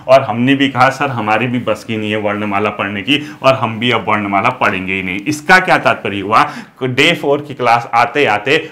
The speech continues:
वर्णमाला की क्वेश्चन देखने की जरूरत ही नहीं है। यानी एक ऐसे पैटर्न पे मैं आपको आगे लेके चल रहा हूं, जहां आपका सिलेबस भी पूरा होगा, जहां आपको क्वेश्चन का पैटर्न भी पता चलेगा,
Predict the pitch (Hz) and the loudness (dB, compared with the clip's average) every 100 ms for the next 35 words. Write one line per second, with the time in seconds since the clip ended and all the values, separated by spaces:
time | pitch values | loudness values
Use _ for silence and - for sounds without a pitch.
0 | - 123 139 139 135 123 123 135 123 120 | -6 2 2 2 2 2 2 -2 -10 -8
1 | 135 113 110 117 120 127 110 101 107 123 | -4 -4 -6 -6 -6 -4 -6 -6 -8 -6
2 | 107 87 95 101 113 120 147 190 190 - | -6 -8 -6 -6 2 2 2 0 -4 -16
3 | - 208 208 127 160 160 160 220 226 - | -4 0 0 0 0 0 2 0 0 0
4 | - - 220 208 190 170 143 - 139 120 | 0 2 -2 0 0 2 2 2 2 2
5 | 127 123 123 120 107 107 143 170 - - | 0 -2 -2 -2 -2 2 0 0 -8 -8
6 | 113 131 185 220 131 147 185 160 - 117 | -4 -2 0 2 2 2 0 -2 0 0
7 | 127 151 170 156 165 165 156 156 156 - | 2 0 -2 0 2 4 4 4 0 -4
8 | - 147 151 196 180 180 165 156 156 165 | -8 -4 2 4 4 0 -6 -4 -2 0
9 | 170 127 120 131 147 170 170 160 151 147 | 2 0 2 0 2 0 2 0 0 0
10 | 151 | 2